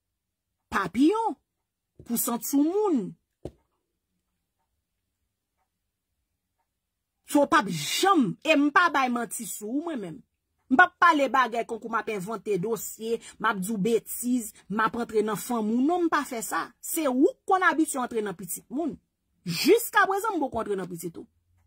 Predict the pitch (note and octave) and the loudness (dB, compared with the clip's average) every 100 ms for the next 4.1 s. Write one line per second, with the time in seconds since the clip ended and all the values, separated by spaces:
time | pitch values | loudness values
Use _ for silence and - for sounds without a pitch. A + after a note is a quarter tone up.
0 | - B3 B3 D#4 A#4 F4 D4 C#4 C4+ B3+ | -4 2 4 4 4 -2 2 6 6 4
1 | G3+ G#3 G3+ F#3+ F3 F3+ E3 E3+ _ _ | 0 0 0 -2 -4 -6 -6 -10 _ _
2 | C4+ C4+ B3+ A#3 A3+ A#3 - B3 A3+ A3+ | -4 -2 2 2 2 -4 -4 -6 -4 -6
3 | - - G4 F#4 B3 G#3+ F#3+ F#3+ E3+ G3 | -4 2 4 4 4 0 -2 -4 -4 -4